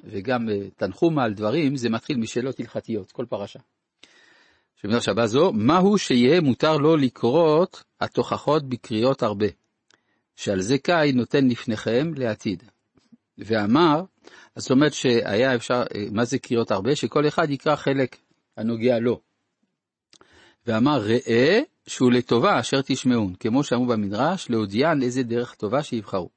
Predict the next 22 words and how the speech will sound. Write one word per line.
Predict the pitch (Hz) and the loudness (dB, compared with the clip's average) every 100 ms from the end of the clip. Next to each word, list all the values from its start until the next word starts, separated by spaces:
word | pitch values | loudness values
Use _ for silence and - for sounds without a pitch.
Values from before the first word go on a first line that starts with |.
| _ _ _ _ _ _ _ _ - | _ _ _ _ _ _ _ _ 0
ובשבת, | 110 113 110 80 78 - - _ _ _ _ _ - | 2 2 0 -4 -8 -10 -16 _ _ _ _ _ -18
זוכה | 98 123 - 165 | -2 -2 2 0
כל | - 214 262 | 2 2 4
אדם | 190 120 95 85 85 | 2 0 -2 -6 -12
לראות | - 110 107 143 147 | -4 0 2 2 2
שהכל | - 117 107 127 117 | 0 -2 2 2 2
לטובה, | 107 104 82 85 _ _ _ _ _ _ _ _ - | 0 -4 -4 -10 _ _ _ _ _ _ _ _ -12
שהכל | - 110 95 - 165 147 | -2 0 0 2 2 4
הוא | 123 117 | 2 2
רק | 135 131 | 0 0
למען | 120 117 113 | 2 2 2
אשר | 110 117 | 0 -4
תשמעון, | 113 - 117 131 | -4 -2 -2 0
כמו | 117 107 | -4 -4
שנדרש | 117 107 120 | -4 -4 -4
בזוהר | 110 104 107 | -4 -2 -2
הקדוש." | 104 95 76 - | -2 -6 -8 -8
כלומר, | 113 117 _ - _ _ | -4 -4 _ -20 _ _
כתוב | - 165 | -6 -2
על | 131 | -2
תלמיד | - 113 147 | -2 -2 -2
חכם, | - 120 - 139 135 | -2 -4 0 0 -2